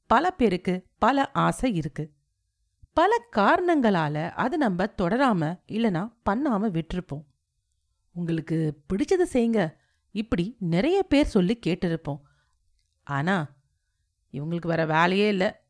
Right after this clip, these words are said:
காலையிலிருந்து ராத்திரி வரைக்கும் பம்பரமா சுத்துறோம்," இப்படி சில பேர். "வேற வேலை இல்ல, அதெல்லாம் இப்ப முடியாது," இப்படி சில பேரு. "எப்படிப்பா இப்ப போய்,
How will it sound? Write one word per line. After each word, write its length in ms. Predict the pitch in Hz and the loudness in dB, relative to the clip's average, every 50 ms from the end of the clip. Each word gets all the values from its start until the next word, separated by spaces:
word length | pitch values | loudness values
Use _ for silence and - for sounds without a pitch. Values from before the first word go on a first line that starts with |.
| _ | _
காலையிலிருந்து 720 | - - 156 131 139 165 185 175 170 165 160 202 233 240 220 | -8 -2 0 2 2 4 2 2 0 0 -2 0 0 0 0
ராத்திரி 400 | 151 139 143 180 - 220 202 202 | 2 2 0 0 0 0 0 0
வரைக்கும் 400 | 190 180 202 - 240 208 156 131 | 0 0 0 -2 -2 -2 -2 -4
பம்பரமா 480 | 131 123 135 151 185 208 220 220 226 | -4 -4 -2 0 2 2 4 4 4
சுத்துறோம்," 440 | 240 233 226 185 - 180 147 139 - _ _ _ _ _ _ _ _ | 4 2 0 -4 -2 -2 -4 -4 -6 _ _ _ _ _ _ _ _
இப்படி 560 | - 165 214 214 - - 185 160 170 - _ _ | -10 -10 -10 -6 -4 -2 -2 -2 -4 -8 _ _
சில 360 | - - - - 226 208 170 | -20 -10 -2 0 0 0 0
பேர். 300 | - - 156 139 143 _ _ _ _ _ _ _ _ _ _ _ _ _ _ _ _ _ _ _ | -2 -2 -8 -10 -10 _ _ _ _ _ _ _ _ _ _ _ _ _ _ _ _ _ _ _
"வேற 180 | - 170 156 156 | -10 -6 -6 -4
வேலை 340 | 156 160 165 226 285 302 277 | -2 -2 0 0 0 0 2
இல்ல, 380 | 233 208 214 269 - _ _ _ _ _ _ _ _ _ - | 2 2 0 -2 -4 _ _ _ _ _ _ _ _ _ -8
அதெல்லாம் 800 | - - 170 - 240 262 262 247 226 254 277 254 226 190 - _ | -4 -4 0 0 0 2 2 2 2 2 0 -2 -4 -6 -10 _
இப்ப 280 | - 156 139 - 196 185 | -20 -16 -10 -6 -4 -2
முடியாது," 580 | 180 202 196 220 233 233 208 196 190 - _ _ _ _ _ _ _ _ _ _ _ _ _ | -2 0 2 4 4 4 2 0 -2 -6 _ _ _ _ _ _ _ _ _ _ _ _ _
இப்படி 580 | - - 233 - - - - 302 311 320 311 _ _ | -10 -10 -10 -8 -4 0 0 0 0 -2 -6 _ _
சில 340 | - - - 196 165 165 165 | -16 -8 -4 -2 -2 -2 -2
பேரு. 380 | - 165 160 151 147 160 - _ _ _ _ _ _ _ _ _ _ _ _ _ - - | -2 -4 -4 -4 -6 -8 -12 _ _ _ _ _ _ _ _ _ _ _ _ _ -16 -14
"எப்படிப்பா 680 | 139 135 - _ _ - - 247 262 247 - 254 240 240 | -14 -14 -14 _ _ -6 -2 -2 -2 -2 0 2 2 2
இப்ப 380 | 233 170 156 156 - - 185 | 2 0 -4 -6 -4 -6 -6
போய், 600 | 180 _ - 196 190 190 196 185 180 165 131 _ | -6 _ -4 -2 -2 0 0 -2 -4 -6 -8 _